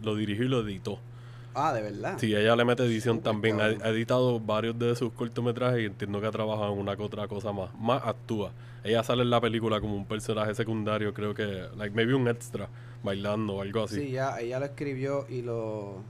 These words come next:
Speaker 2: y la dirigió también el corto.
Speaker 1: Y lo,
Speaker 2: Ella
Speaker 1: y lo
Speaker 2: sola.
Speaker 1: editó, so, ella,
Speaker 2: Sí.
Speaker 1: estilo Robert Rodríguez ahí.
Speaker 2: Exacto, un cucu-, una Cuca Gómez. Eh, que estaría interesante ver el corto,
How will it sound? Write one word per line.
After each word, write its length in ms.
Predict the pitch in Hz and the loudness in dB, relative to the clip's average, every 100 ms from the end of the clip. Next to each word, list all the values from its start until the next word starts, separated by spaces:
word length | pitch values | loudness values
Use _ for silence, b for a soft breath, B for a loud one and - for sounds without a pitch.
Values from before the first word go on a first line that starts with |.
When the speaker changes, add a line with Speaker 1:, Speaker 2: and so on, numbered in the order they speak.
| - | -12
Speaker 2:
y 80 | 120 | -6
la 100 | 113 | -4
dirigió 320 | 113 110 120 | -4 -4 -4
también 300 | 120 117 107 | -4 -6 -6
el 60 | 101 | -6
corto. 360 | 107 107 - - | -8 -10 -12 -4
Speaker 1:
Y 80 | 113 | 2
lo, 160 | 107 | 2
Speaker 2:
Ella 140 | 113 127 | 4 4
Speaker 1:
y 40 | |
lo 120 | 120 107 | 4 4
Speaker 2:
sola. 120 | 104 | 2
Speaker 1:
editó, 280 | 101 117 113 | 2 2 2
so, 200 | 107 104 | 0 2
ella, 300 | 113 113 104 | 2 2 -2
Speaker 2:
Sí. 180 | - 120 | -8 -4
Speaker 1:
estilo 320 | 101 117 117 | -2 2 4
Robert 300 | 120 123 123 | 6 4 4
Rodríguez 480 | 127 120 110 104 101 | 6 4 4 0 0
ahí. 280 | 101 101 98 - | -2 -4 -6 -6
Speaker 2:
Exacto, 480 | 135 123 123 123 113 113 123 | -6 -4 -6 -8 -10 -10 -8
un 240 | 113 120 | -6 -4
cucu-, 320 | 127 131 123 123 | -4 -4 -4 -4
una 180 | 123 127 | -4 -4
Cuca 260 | 131 135 | -6 -6
Gómez. 340 | 117 107 107 107 - - B B B B - | -6 -6 -8 -12 -14 -14 B B B B -10
Eh, 380 | 117 123 120 117 | -4 -2 0 -2
que 80 | 117 | -4
estaría 240 | 123 123 123 | -4 -2 0
interesante 480 | 131 156 151 147 | 2 0 0 -2
ver 120 | 147 139 | -2 -2
el 100 | 139 | -4
corto, 400 | 131 131 120 | -4 -4 -6